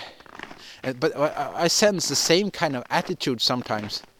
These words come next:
<sighs> I don't know. It, it's, it's weird, this stuff. Um,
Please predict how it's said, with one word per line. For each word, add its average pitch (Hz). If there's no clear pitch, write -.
<sighs> -
I -
don't 143
know. 131
It, 110
it's, 123
it's 117
weird, 127
this 110
stuff. -
Um, 104